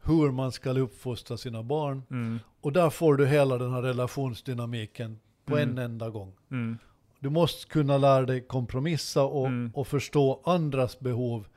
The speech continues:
Speaker 1: vid sidan av dina egna.
Speaker 2: Mm. Sen
Speaker 1: Lyckas
Speaker 2: är det ju
Speaker 1: du
Speaker 2: rätt
Speaker 1: med det?
Speaker 2: nice när man, när man, om man lyckas hitta någon som <laughs> av en händelse har samma intressen som en själv.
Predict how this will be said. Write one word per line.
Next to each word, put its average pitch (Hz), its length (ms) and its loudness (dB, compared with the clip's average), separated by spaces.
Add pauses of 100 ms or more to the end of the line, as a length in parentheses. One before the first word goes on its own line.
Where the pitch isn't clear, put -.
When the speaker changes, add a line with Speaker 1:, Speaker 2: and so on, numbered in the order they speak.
(380)
Speaker 1:
vid 131 140 -6
sidan 120 400 -4
av 117 100 -6
dina 127 300 -6
egna. 104 240 -10 (200)
Speaker 2:
Mm. 113 280 -4 (1600)
Sen 147 160 0
Speaker 1:
Lyckas 143 140 -4
Speaker 2:
är 160 80 12
det 185 60 6
ju 220 60 12
Speaker 1:
du 196 40 12
Speaker 2:
rätt 156 80 10
Speaker 1:
med 139 100 2
det? 185 100 10
Speaker 2:
nice 165 180 4
när 143 60 2
man, 135 160 4
när 143 180 -2
man, 131 140 4
om 143 140 2
man 135 80 6
lyckas 131 260 -2
hitta 143 220 -2
någon 117 200 -2
som 120 240 -2 (280)
<laughs> - 260 -4
av 147 200 6
en 135 80 0
händelse 120 760 0
har - 280 2
samma 127 260 4
intressen 117 260 -6
som 110 160 -10
en 107 60 -10
själv. - 220 -14